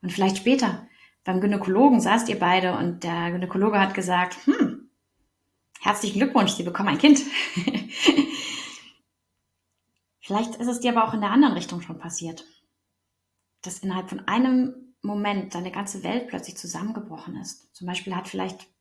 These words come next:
dieser eine Mensch, der dich so geliebt hat, plötzlich irgendwann zu dir gesagt, „Es geht nicht mehr.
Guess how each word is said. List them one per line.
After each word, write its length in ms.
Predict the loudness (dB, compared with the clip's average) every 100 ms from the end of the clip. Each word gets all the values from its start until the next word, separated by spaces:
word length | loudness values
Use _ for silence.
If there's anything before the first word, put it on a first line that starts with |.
| -12
dieser 180 | -6 -4
eine 200 | -2 -2
Mensch, 460 | 0 0 -2 -8 _ _ -18
der 80 |
dich 140 | -14 -12
so 120 | -8
geliebt 340 | -8 -8 -8
hat, 140 | -10 -8
plötzlich 360 | -12 -10 -10
irgendwann 320 | -8 -6 -4 -6
zu 120 | -6
dir 120 | -6
gesagt, 460 | -6 -6 -6 -10 _ _ _ _ _ _ _ -16
„Es 100 | -8
geht 200 | -6 -6
nicht 180 | -8
mehr. 240 | -8 -8